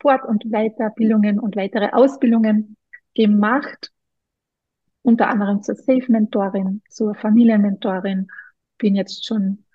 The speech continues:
einige Jährchen auch in der Ausbildung zur Pickler-Pädagogin.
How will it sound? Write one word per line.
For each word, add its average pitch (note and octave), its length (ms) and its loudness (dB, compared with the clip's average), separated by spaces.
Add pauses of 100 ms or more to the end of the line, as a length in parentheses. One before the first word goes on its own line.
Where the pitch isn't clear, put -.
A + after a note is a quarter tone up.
(400)
einige A#3 560 4
Jährchen G#3+ 500 2
auch G#3+ 300 0
in A3 80 0
der G3+ 120 -2
Ausbildung G#3 480 -2
zur - 160 -12
Pickler-Pädagogin. A3 1200 -2